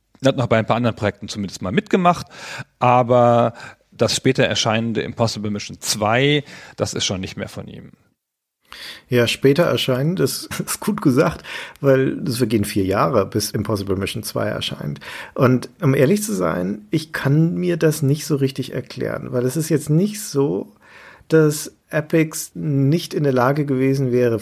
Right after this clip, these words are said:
Speaker 2: Nachfolger zu produzieren. Das Summer Games, nachdem das erfolgreich war, hat es ja eine ganze Serie von Games angestoßen, inklusive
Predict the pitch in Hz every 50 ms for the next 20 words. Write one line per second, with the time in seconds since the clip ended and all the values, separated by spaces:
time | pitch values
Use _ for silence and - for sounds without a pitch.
0 | - 131 120 131 139 139 - 127 107 104 101 104 - 104 - - 104 107 104 101
1 | - - - - - 117 57 - - - - 135 123 - - 131 139 160 165 156
2 | 151 139 139 139 139 139 135 131 - 135 127 123 120 - - - - 127 120 -
3 | - 110 110 - 123 110 107 110 113 104 - 113 107 104 107 104 107 107 101 101
4 | 104 104 101 95 90 - - 101 98 - - 90 90 87 85 - - - 101 107
5 | 107 104 104 - - 113 117 113 - 110 104 104 - - 110 - 110 104 110 110
6 | 104 110 107 101